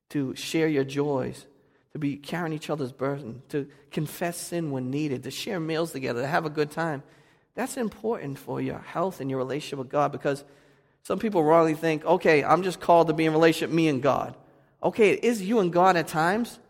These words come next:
but it's us and God. It was meant to be us and God, all of us as his children. So we have relationships with each one of our children.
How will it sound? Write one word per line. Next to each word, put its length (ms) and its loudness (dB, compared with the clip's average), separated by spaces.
but 140 2
it's 220 -4
us 260 0
and 120 0
God. 320 2
It 80 -2
was 160 0
meant 200 0
to 80 -2
be 180 4
us 240 -2
and 100 -6
God, 360 -8
all 180 8
of 120 4
us 140 4
as 240 -2
his 180 -4
children. 440 -2
So 160 2
we 140 6
have 120 10
relationships 540 2
with 120 -4
each 200 -6
one 100 -2
of 100 -4
our 100 -2
children. 500 -2